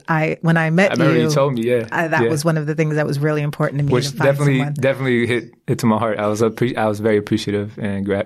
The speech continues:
Speaker 2: grateful, honestly, 'cause that was the first time someone, like, actually, like, said it. 'Cause I
Speaker 1: Yeah.
Speaker 2: know people come in and do it.
Speaker 1: Yeah.
Speaker 2: But, like, someone actually, like, said it to me. So I was like, and for me, that's important because I do the same thing. Like, when I'm looking for a provider,
Speaker 1: Mm-hmm.
Speaker 2: it's important to me,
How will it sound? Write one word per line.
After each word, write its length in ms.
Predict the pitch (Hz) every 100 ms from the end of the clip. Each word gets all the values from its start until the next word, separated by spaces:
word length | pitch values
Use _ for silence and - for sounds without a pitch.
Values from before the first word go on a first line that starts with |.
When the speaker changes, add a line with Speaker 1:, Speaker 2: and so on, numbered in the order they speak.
| -
Speaker 2:
grateful, 440 | 104 117 120 101 110
honestly, 460 | 110 104 - 98 - - - _
'cause 100 | -
that 60 | 117
was 80 | 127
the 80 | 123
first 160 | 139
time 140 | 131 113
someone, 180 | 127
like, 160 | 110 104
actually, 240 | 110 - -
like, 60 |
said 400 | - - 110 104
it. 220 | 98 - _ 170
'Cause 100 | 147
I 40 |
Speaker 1:
Yeah. 40 | 175
Speaker 2:
know 120 | 175
people 240 | 160 156
come 200 | 139 117
in 80 | 120
and 100 | 123
do 140 | 131 143
it. 180 | 143 - - -
Speaker 1:
Yeah. 240 | 160 -
Speaker 2:
But, 160 | 98 101
like, 220 | 101 101
someone 220 | 117 110
actually, 240 | 95 - -
like, 80 |
said 180 | - 95
it 80 | -
to 100 | -
me. 60 | 143
So 160 | -
I 20 |
was 120 | 67 69
like, 260 | - - _ _
and 160 | 117 110
for 120 | 104
me, 140 | 123
that's 140 | 113 107
important 360 | 95 110 101
because 180 | 98 107
I 80 | 101
do 100 | 101
the 60 |
same 260 | 95 104 98
thing. 240 | 117 110
Like, 140 | 98 98
when 80 | 98
I'm 120 | 98
looking 180 | 98 -
for 140 | -
a 40 | -
provider, 600 | 107 113 123 120 110 110 -
Speaker 1:
Mm-hmm. 280 | 170 143 156
Speaker 2:
it's 100 | 165
important 380 | 110 - 170 131
to 100 | -
me, 260 | 104 98